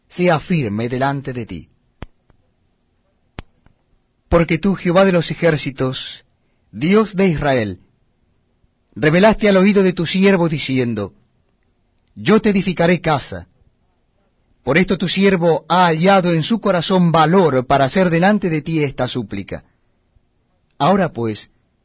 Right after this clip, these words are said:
Jehová Dios, tú eres Dios, y tus palabras son verdad.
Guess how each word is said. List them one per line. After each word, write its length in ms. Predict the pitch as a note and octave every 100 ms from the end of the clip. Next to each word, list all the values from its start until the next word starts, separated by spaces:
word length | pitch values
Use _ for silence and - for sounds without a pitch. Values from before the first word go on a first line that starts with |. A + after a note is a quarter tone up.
| _ _ _
Jehová 360 | _ C#3+ F3 E3+
Dios, 400 | D#3 D3 C#3 -
tú 180 | G#3+ G#3+
eres 300 | G3 F3 A#2+
Dios, 480 | B2 F#2+ - - _ _ _ _ _ _
y 100 | B2
tus 180 | F#3 -
palabras 560 | F3 G3 F3 B2 A2
son 200 | - B2+
verdad. 400 | A2+ G#2 F#2+ F2+